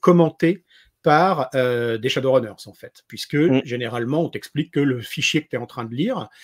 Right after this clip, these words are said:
Speaker 1: c'est un fichier que, euh, les Shadowrunners se sont, euh, se sont, euh, soit, soit ont, ont fait rédiger par l'un d'entre eux, soit ont mis la main dessus, euh, en hackant quelque chose, et cetera. Et
Speaker 2: Mm.
Speaker 1: après, ils le commentent. Donc, t'as la partie purement background, et de temps en temps, t'as les commentaires des, des Shadowrunners.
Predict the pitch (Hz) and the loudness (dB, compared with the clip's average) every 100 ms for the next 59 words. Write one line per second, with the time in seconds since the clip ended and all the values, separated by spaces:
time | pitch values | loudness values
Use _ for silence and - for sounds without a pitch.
0 | - - - - 170 208 202 139 127 123 | -20 -20 -10 2 4 4 2 -2 -6 -6
1 | 120 117 110 113 - 147 175 - 117 131 | -8 -10 -12 -14 -6 -4 -4 -4 -4 -2
2 | 135 110 107 - 113 104 107 143 - 110 | -2 -2 -6 -8 -8 -8 -6 -8 -10 -14
3 | - 120 127 107 101 101 - - 113 120 | -12 -10 -8 -10 -12 -14 -16 -14 -12 -10
4 | 107 98 104 101 101 107 - 131 127 127 | -10 -14 -18 -20 -20 -18 -10 -2 0 0
5 | 117 107 - 123 123 113 104 156 123 147 | -2 -6 -4 0 0 -2 -8 -16 -6 -4
6 | 131 123 131 139 117 120 120 117 - 147 | -4 -4 -2 0 0 0 -2 -4 2 2
7 | 165 - 139 135 139 123 127 143 131 127 | 2 0 2 4 4 2 0 0 2 0
8 | 123 - - 139 143 117 113 110 - - | -4 -8 -4 -4 -2 -2 -4 -10 -18 -20
9 | - 123 123 - 117 113 110 107 - 127 | -8 -2 -2 -2 -6 -6 -8 -10 -10 -8
10 | 123 110 104 113 131 135 - 190 151 - | -8 -10 -12 -2 0 0 2 4 4 4
11 | 180 160 170 - _ - - - 123 123 | 2 2 -4 -12 _ -14 -12 -10 -10 -10
12 | - 139 135 - - 156 147 131 135 120 | -4 0 2 0 -2 -8 -4 -4 -4 -6
13 | 123 120 160 226 143 127 123 123 - 214 | -6 -2 -2 0 -2 -2 -2 -4 -4 -4
14 | 165 131 - 151 147 - 151 156 135 117 | -4 -4 0 0 0 0 0 0 -4 -10
15 | 101 101 - 98 98 95 165 | -14 -14 -18 -18 -20 -18 -18